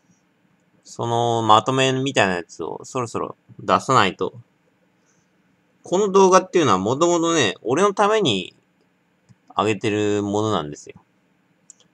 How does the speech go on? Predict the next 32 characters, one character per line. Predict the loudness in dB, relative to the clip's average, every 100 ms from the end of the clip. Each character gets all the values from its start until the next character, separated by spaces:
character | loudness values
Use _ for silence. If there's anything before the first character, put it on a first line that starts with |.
| _ _
別 | -8 -4
に | -2
他 | 2 2
人 | 2
の | 0
た | 0 0
め | 0
じ |
ゃ | -2
な | -4
く | -8
て、 | -14 -14 _ _ _ _ _ _ _ _ _ _ -20 _ _ -6
俺 | -2 2
が | 2
ど | 4 2
の | 6 4 4
ビ | 0 -2
ー | 0
ル | -2
を | -2 -2
飲 |
ん | -2
で | -6
ど | -2 0 2
う |
い | 2
う | 0
評 | 0 0
価 | 0
を | -2
し | -4
て、 | -6 -8